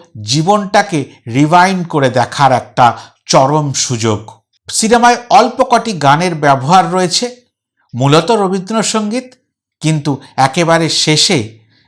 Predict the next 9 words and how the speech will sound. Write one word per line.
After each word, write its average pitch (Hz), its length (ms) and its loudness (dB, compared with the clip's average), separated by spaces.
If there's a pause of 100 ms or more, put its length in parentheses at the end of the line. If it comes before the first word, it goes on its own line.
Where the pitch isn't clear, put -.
যে 156 240 2
রবীন্দ্রসঙ্গীতটি 165 1120 -4
দিয়ে 147 440 -2 (280)
শেষ 170 420 0
হলো, 143 380 -2 (260)
তাতে 156 320 0
বুঝিয়ে 131 500 -2
দেওয়া 147 280 4
গেল 143 340 2